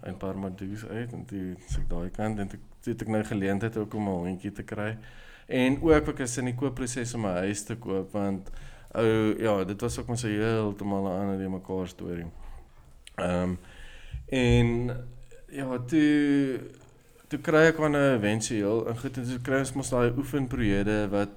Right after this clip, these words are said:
jy van ses tot nege kan gaan en goed. En ek wou toe flippend graag gaan skateboard ry,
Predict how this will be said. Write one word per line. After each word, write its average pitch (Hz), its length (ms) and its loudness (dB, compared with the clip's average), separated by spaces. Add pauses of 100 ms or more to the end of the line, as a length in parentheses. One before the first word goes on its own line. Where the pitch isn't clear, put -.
jy 101 220 0
van 110 300 -2
ses 123 520 0
tot 110 260 0
nege 98 500 -2
kan 76 240 -10
gaan - 280 -14
en - 160 -8
goed. - 180 -2
En 113 120 0
ek 127 220 4
wou 143 100 0
toe 139 200 0
flippend 156 320 -4
graag 139 280 -2
gaan 131 120 -6
skateboard 123 720 0
ry, 92 300 -4